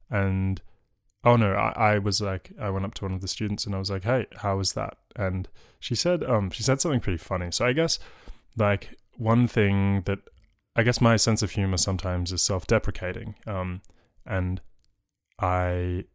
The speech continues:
um, yeah, I kind of laugh at myself and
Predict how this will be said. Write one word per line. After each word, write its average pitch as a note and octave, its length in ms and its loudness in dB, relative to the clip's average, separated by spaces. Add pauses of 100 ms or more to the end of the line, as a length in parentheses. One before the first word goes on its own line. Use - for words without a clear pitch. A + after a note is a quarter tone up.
(140)
um, E2+ 500 -2 (420)
yeah, B2+ 140 8
I F#2 60 6
kind F#2+ 200 0
of E2+ 100 -4
laugh G2 280 2
at G#2 140 -6
myself F#2 720 -2
and F2+ 420 -4